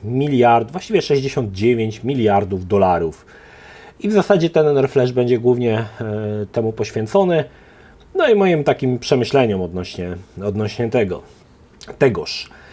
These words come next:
E, tak jak powiedziałem, prawie siedemdziesiąt miliardów dolarów, jak podano na, mm, stronie Microsoftu chyba, czy tam Xboxa,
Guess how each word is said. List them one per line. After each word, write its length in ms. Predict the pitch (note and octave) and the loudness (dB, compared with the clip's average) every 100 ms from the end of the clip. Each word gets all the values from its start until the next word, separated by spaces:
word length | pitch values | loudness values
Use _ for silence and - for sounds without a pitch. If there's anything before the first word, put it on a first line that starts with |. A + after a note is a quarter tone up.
| - - - | -20 -20 -10
E, 640 | - A#2 B2 B2 B2+ C3 | 2 4 6 4 4 4
tak 160 | C3 D#3 | 0 -4
jak 120 | D#3 | -4
powiedziałem, 460 | E3 D3+ D#3 D#3 D3+ | -2 0 4 2 2
prawie 220 | D3 C#3+ | 0 0
siedemdziesiąt 600 | C#3+ C3+ C3+ C#3 C#3+ C3+ | -2 -2 -2 -2 -2 0
miliardów 560 | C3 B2+ B2+ B2 A#2 | 2 2 2 0 -4
dolarów, 720 | A2+ A2 C3+ D#3 E3 - - B2 A#2 | 0 2 4 2 0 -4 -8 -2 0
jak 420 | B2+ C3 - C#3 A#2+ A2 | 0 -2 -2 -2 -2 -2
podano 640 | A#2+ B2 C3 C3 B2 A#2+ A#2+ - | -2 2 2 2 0 0 -4 -12
na, 600 | A#2 A2+ A#2 A#2 A2+ A#2+ A2+ - - | -8 -4 0 2 2 0 -4 -20 -16
mm, 680 | A2+ G#2 G#2 G2+ G#2 G#2 G#2 G#2+ _ _ - - _ _ - - - | -10 -8 -6 -6 -6 -4 -6 -10 _ _ -12 -12 _ _ -20 -20 -20
stronie 500 | - C#3+ D3+ C#3+ B2+ | -2 4 6 6 4
Microsoftu 760 | B2+ B2 A#2 D3 D#3+ - G3 | 2 0 -2 0 0 0 -2
chyba, 280 | F#3 F3 D#3+ | 0 -2 -2
czy 160 | - | -4
tam 180 | C3+ A2 | -6 -6
Xboxa, 680 | G#2+ A2+ B2+ D3 - D3+ C#3+ | -6 -2 -2 -2 0 2 2